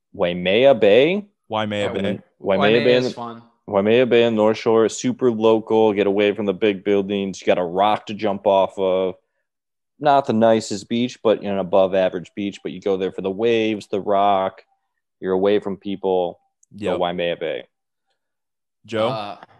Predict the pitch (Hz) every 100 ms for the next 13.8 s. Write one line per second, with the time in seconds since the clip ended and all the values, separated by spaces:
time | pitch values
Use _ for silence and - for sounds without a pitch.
0 | _ _ - - _ - 143 135 127 139
1 | 131 175 196 170 156 165 156 147 127 131
2 | - 147 120 107 107 104 - 110 98 95
3 | 92 90 104 104 95 95 - 80 71 _
4 | _ _ _ _ _ _ _ _ _ 127
5 | - 165 175 - 170 175 160 131 92 90
6 | 95 104 _ _ _ _ _ - 123 123
7 | 117 113 - _ _ _ _ 165 170 156
8 | 143 131 135 165 147 _ - 143 170 110
9 | 131 127 147 185 - 147 123 110 104 98
10 | 92 87 - 165 233 220 123 117 107 113
11 | 160 147 135 123 117 127 110 107 98 95
12 | 92 82 82 92 - _ - - 190 202
13 | 196 208 208 202 156 123 95 80